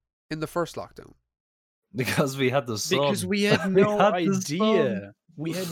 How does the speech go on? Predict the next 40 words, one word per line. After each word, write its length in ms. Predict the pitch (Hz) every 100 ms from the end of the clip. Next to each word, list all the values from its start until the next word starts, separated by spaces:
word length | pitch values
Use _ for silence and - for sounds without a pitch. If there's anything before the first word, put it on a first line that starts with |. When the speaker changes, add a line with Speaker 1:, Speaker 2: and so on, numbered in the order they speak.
| 170
Speaker 3:
no 260 | 175 185 -
idea 580 | 156 143 131 165 175 131
what 240 | 117 120
we 120 | 123
were 100 | 127
getting 260 | 123 135 139
into. 260 | 151 139 113
Bang 320 | 95 139 175
is 140 | 156
right. 300 | 123 147 131 101
We 120 | 127
had 100 | 143
the 100 | 151
sun 380 | - - 165 175
Speaker 2:
Yeah. 120 | 160
Speaker 3:
beating 320 | 160 160 151
down 320 | 135 147 156
in 100 | 143
our 60 | 131
Speaker 1:
Yeah. 100 | 135
Speaker 3:
backs 320 | 135 135 131 131
as 60 |
we 100 | 113
were 60 | 131
Speaker 2:
Also, 100 | 139
Speaker 3:
out 40 | 131
in 40 |
Speaker 2:
the 80 | 127
Speaker 3:
the 60 | 117
Speaker 2:
first 240 | 139 139
Speaker 3:
garden. 180 | 123 120
We 60 |
were 60 | 233
Speaker 2:
lockdown 100 | 110
Speaker 3:
like, 80 | 104
Speaker 2:
was 140 | 101
not 280 | 101 101 107
a 20 |
Speaker 3:
"Ugh." 60 | 104
Speaker 2:
lockdown. 520 | 98 101 - 87 82